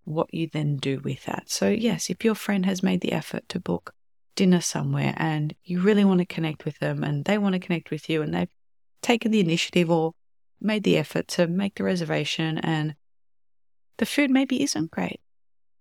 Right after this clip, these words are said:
or the restaurant isn't what you expected,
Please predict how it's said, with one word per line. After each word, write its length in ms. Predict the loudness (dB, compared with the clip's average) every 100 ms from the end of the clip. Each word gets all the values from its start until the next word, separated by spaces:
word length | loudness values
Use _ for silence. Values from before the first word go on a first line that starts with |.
| _
or 240 | 0 2 4
the 180 | 2 2 -6 _ -2
restaurant 460 | -2 0 2 2
isn't 320 | 2 2 2 2
what 120 | 0
you 100 | -2
expected, 680 | -4 -6 -6 -4 -4 -4